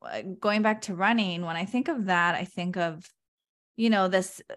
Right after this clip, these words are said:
like, if I had to parallel it with, um, an eating habit, it would be like cutting carbs or something, would be, like, how I might see, like, long distance running.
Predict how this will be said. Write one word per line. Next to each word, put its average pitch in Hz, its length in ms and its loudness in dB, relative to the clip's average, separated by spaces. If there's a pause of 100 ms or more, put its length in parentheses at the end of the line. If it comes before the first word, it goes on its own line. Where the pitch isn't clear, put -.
like, 196 200 2
if 208 100 0
I 214 60 4
had 220 140 2
to 220 60 0
parallel 185 600 2
it 151 140 -4
with, 160 340 -6
um, 147 480 -4 (120)
an 180 220 -2
eating 180 360 -2
habit, 139 540 -4
it 165 100 -4
would 156 180 -6
be 156 200 -4
like 135 480 -6 (800)
cutting 185 320 4
carbs 147 600 0
or - 60 -10
something, - 540 -10
would 175 160 0
be, 165 200 -2
like, 147 420 -4
how 175 360 -2
I 160 80 4
might 151 240 -4
see, 160 280 -4
like, 143 240 -4
long 160 340 -2
distance 151 400 -10
running. 117 400 -8